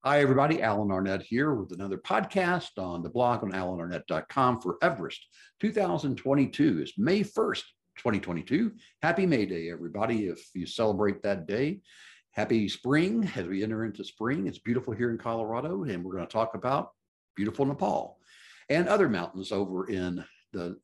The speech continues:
Himalayan areas. So May first,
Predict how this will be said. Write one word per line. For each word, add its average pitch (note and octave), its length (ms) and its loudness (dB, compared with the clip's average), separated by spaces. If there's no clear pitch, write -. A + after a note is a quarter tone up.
Himalayan G2+ 640 2
areas. D#2+ 580 -8
So A2+ 500 0
May B2+ 300 4
first, - 400 -4